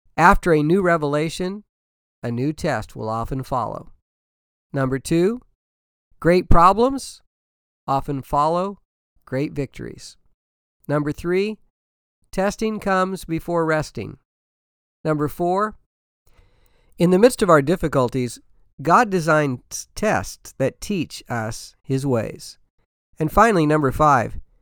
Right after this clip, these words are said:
we can shorten the wilderness by allowing God's purposes to be fulfilled in it. Here's the great question. Think back on your life, your wilderness experiences.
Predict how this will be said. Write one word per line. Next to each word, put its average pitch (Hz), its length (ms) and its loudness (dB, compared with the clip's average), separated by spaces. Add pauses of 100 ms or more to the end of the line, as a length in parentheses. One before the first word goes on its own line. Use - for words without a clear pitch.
(380)
we 180 140 -2
can 285 180 -2
shorten 208 360 0
the 135 80 0
wilderness 135 640 -2 (600)
by 131 140 0
allowing 143 420 2
God's 135 280 0
purposes 160 580 -4
to 131 140 -6
be 120 160 -2
fulfilled 131 640 -2
in 120 200 -4
it. - 220 -12 (960)
Here's 269 240 0
the 220 100 0
great 156 240 2
question. 123 540 -2 (720)
Think 262 220 0
back 156 240 4
on 123 120 2
your 117 120 -2
life, 127 600 -2
your 127 200 2
wilderness 135 560 0
experiences. 147 880 -2